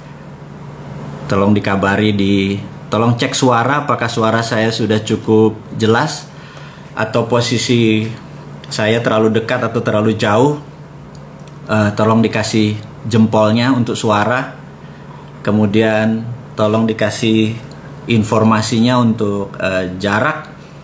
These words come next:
Kalau kejauhan atau kedekatan, saya akan adjust sebelum kita masuk ke pidato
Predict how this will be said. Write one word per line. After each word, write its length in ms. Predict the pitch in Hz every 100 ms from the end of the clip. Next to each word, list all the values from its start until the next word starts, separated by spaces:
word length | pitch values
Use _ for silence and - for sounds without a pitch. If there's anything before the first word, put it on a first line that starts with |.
| - -
Kalau 320 | 98 104 104
kejauhan 560 | 101 107 104 110 127
atau 240 | 113 110 101
kedekatan, 800 | 101 98 104 104 131 139 139 - - - -
saya 400 | - 101 101 95
akan 240 | 101 92
adjust 400 | 98 92 120 -
sebelum 240 | 101 98 98
kita 160 | 98
masuk 400 | 101 98 98 -
ke 160 | 101 92 92 104 - - - - - - - - - - - - - - - - - - - - - - - -
pidato 560 | 107 117 113 - 120